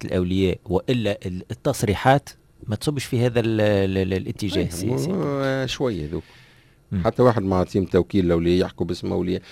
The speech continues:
Speaker 1: مم.
Speaker 2: وكانوا عندهم توكيل، نحن ما أولياء زين. المعلمين الأستاذ أولياء.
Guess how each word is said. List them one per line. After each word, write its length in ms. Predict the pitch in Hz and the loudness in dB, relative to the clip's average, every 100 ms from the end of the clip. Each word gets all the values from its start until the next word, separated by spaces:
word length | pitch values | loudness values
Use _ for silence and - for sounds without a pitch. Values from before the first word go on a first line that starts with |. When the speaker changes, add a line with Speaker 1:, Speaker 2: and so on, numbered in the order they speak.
| - | -6
Speaker 1:
مم. 100 | 104 | -2
Speaker 2:
وكانوا 560 | 98 98 95 - 110 101 | 0 2 0 0 0 2
عندهم 200 | 107 98 | 0 -2
توكيل، 340 | 101 98 120 | -2 0 0
نحن 200 | 117 117 | 0 -2
ما 200 | 113 117 | -2 0
أولياء 320 | 113 110 110 | 0 0 -2
زين. 200 | 73 73 78 _ _ _ _ _ _ _ _ _ - | -2 -8 -12 _ _ _ _ _ _ _ _ _ -4
المعلمين 440 | 95 107 123 160 | 0 4 4 4
الأستاذ 340 | 160 135 170 151 | 4 2 2 2
أولياء. 400 | 151 156 165 | -2 -2 -6